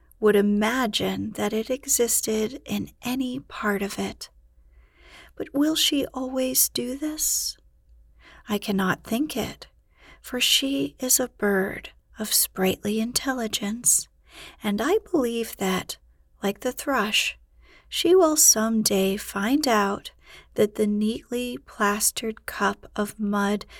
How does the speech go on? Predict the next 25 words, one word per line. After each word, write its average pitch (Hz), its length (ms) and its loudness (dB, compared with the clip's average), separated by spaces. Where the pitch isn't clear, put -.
does 208 280 2
quite 349 560 0
well 202 440 4
enough 190 640 -2
to 202 160 4
lay 208 360 2
her - 300 -6
eggs 196 380 0
in, 196 280 -6
and 220 160 0
that 220 160 0
the 226 120 -2
further 277 680 0
labor 214 680 0
of 202 120 -2
thatching 208 720 -2
it 196 180 -4
with - 200 -8
grass 190 680 -2
could - 200 -6
be 226 140 -2
very 190 460 4
well 202 420 2
dispensed - 840 0
with. - 360 -4